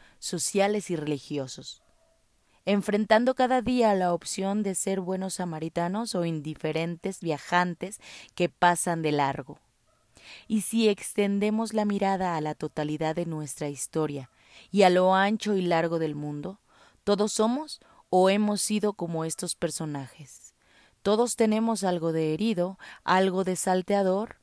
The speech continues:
algo de los que pasan de largo y algo del buen samaritano. Setenta. Es notable cómo las diferencias de los personajes del relato quedan totalmente transformadas al confrontarse con la dolorosa manifestación del caído,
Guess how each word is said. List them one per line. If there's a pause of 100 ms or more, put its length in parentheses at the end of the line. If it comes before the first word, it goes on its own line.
(500)
algo
de
los
que
pasan
de
largo (380)
y
algo
del
buen
samaritano. (420)
Setenta. (1080)
Es
notable
cómo
las
diferencias
de
los
personajes
del
relato (300)
quedan
totalmente
transformadas
al
confrontarse
con
la
dolorosa
manifestación
del
caído,